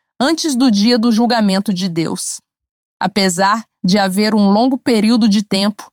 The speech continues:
até o julgamento, Pedro reconheceu que a vinda do Espírito no Pentecostes foi o começo desse período. Veja Atos dois, dezesseis ao vinte. Os eventos no livro de Apocalipse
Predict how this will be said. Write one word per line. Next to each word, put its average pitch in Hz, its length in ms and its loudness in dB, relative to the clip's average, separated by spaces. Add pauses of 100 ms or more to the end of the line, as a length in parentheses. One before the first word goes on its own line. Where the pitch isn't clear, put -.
até 202 300 -2
o 202 60 2
julgamento, 190 680 -2 (460)
Pedro 311 260 0
reconheceu 277 840 0 (340)
que 294 60 -2
a 269 80 0
vinda 320 360 0
do 277 120 0
Espírito 277 560 0
no 254 100 4
Pentecostes 233 960 -2 (320)
foi 254 140 0
o 269 60 0
começo 240 520 2
desse 226 280 0
período. 185 540 -2 (380)
Veja 202 560 0 (220)
Atos 208 340 -2
dois, 185 520 -2 (280)
dezesseis 196 800 -2
ao 208 160 -2
vinte. 175 460 -6 (1120)
Os 202 160 0
eventos 240 400 -2
no 269 100 4
livro 254 320 2
de 220 80 2
Apocalipse 220 840 -2